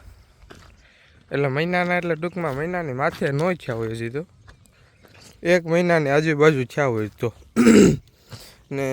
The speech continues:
આમાં છે ને ભાઈ દારિયાનો વધાવો થવા માંડ્યો છે. હું તમને બતાવું, જો આમાં ત્યાં આગળ હેરખું ચોખ્ખું ક્લીન દેખાય ને એવું. જો. દેખાય છે તમને લોકોને?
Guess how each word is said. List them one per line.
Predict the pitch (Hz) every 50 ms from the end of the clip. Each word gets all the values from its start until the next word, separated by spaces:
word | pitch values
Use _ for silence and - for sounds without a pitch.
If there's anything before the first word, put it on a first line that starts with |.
| 131 135 135
આમાં | 139 143 147 147 151
છે | 160 170
ને | 175 165 143
ભાઈ | 131 131 127 127 - _ - - _ _ _ _ _ - - - _ _ _
દારિયાનો | 127 139 147 135 135 143 147 143 143 135 127
વધાવો | 135 - 151 147 139 135
થવા | - - 156 160 175 170
માંડ્યો | 160 143 131 123 127 127 127
છે. | 139 147 165 165 - - - - - _ - _ _ - - - - _ - _ - - - - - - - - - - - - - -
હું | 135 123
તમને | - 127 127 131 127
બતાવું, | 120 117 131 135 - 139 131 120 117 120 123
જો | 135
આમાં | 135 123 120 117
ત્યાં | - - 113 117
આગળ | 117 120 113 120
હેરખું | 135 139 - - 127
ચોખ્ખું | - - 139 135 - 135 -
ક્લીન | - 139 147 151 151 147
દેખાય | 151 156 - - 139 127
ને | 127
એવું. | 123 127 143 165 - _ _ _ _ _ _ _ _ _ _ _ _ _ _ - - - - - - - - - - - - - - - - - - - - 117 - - - - - - - -
જો. | 143 135 143 143 - - _ _ - - _ - - - _ - _ - - - _ _ - - - - - - - - - - - - - - - - -
દેખાય | 165 139 139 143 151 - - 165 160 160 165 156
છે |
તમને | - 160 147 156 151
લોકોને? | 147 147 139 - - 147 147 147